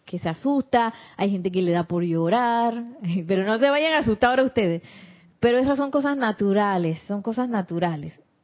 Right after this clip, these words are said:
Es más, yo cuando, eh, participo en un ceremonial, no sé ustedes,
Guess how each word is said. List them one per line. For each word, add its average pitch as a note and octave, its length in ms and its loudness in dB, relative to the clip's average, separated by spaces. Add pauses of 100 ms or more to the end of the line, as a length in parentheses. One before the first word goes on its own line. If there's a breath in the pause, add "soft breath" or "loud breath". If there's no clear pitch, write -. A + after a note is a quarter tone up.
(180)
Es G#3+ 160 2
más, G#3 200 0
yo A3 180 0
cuando, A#3 840 2
eh, F#3+ 140 -4
participo G#3 560 -4
en B3 80 -4
un B3 60 -8
ceremonial, C4+ 580 -2
no A3+ 100 -4
sé A3 100 -6
ustedes, A#3 520 0